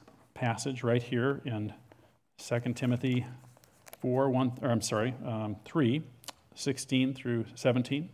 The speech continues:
"All scripture is God-breathed and useful for teaching, rebuking, correcting, training in righteousness, that the servant of God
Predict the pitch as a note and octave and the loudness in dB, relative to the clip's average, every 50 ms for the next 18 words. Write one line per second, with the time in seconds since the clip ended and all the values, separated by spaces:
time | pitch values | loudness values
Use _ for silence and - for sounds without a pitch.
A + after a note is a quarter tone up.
0 | - - _ _ _ _ _ _ _ _ - A2 A#2+ A#2+ A#2+ - - C#3 C#3 - | -18 -20 _ _ _ _ _ _ _ _ 4 6 6 6 4 2 0 0 0 0
1 | - D3 C#3+ C#3 A#2+ A2 A#2 A#2+ A#2+ C3 C#3 C3+ A#2+ A#2+ A#2 A#2+ C3+ D3+ D3+ B2+ | 0 -2 -2 -2 0 0 2 2 2 2 2 0 0 2 2 2 2 0 -2 -4
2 | A#2+ A#2 A#2+ C#3 C#3 - - C#3+ A#2+ - C3 B2 - - C#3+ C#3+ - - D3+ C#3+ | -2 0 2 2 0 0 -2 -4 -4 -2 -4 -2 0 -2 -2 0 0 -2 0 0
3 | C3+ C3+ A#2 A#2+ C3+ D3 D3 D3 D#3 D#3 D#3 D3 - B2 A#2 B2+ C#3+ C#3 - - | 2 0 2 2 2 0 0 0 -2 -4 -4 -4 -2 0 4 4 4 2 2 -4
4 | D#3+ D#3 D#3 D3 - - C3 C#3 D3 D3 D3 C#3 C3+ C3+ C#3+ D#3 D3+ D#3+ D3 - | -4 -4 -4 -4 -2 0 2 4 4 4 4 4 4 4 4 4 2 -2 -6 -6
5 | E3+ D#3+ D#3+ - - A#2+ A#2 A#2+ A#2+ - - - C#3+ C#3+ C#3+ D3 D3 - - C3+ | -6 -6 -6 -6 -6 -6 -4 -4 -4 -4 -4 -2 0 0 2 2 0 0 -2 -4
6 | A#2+ A#2+ A#2+ B2+ B2 B2+ C3 C#3 C#3 C3+ | -2 0 2 2 4 4 4 2 0 -2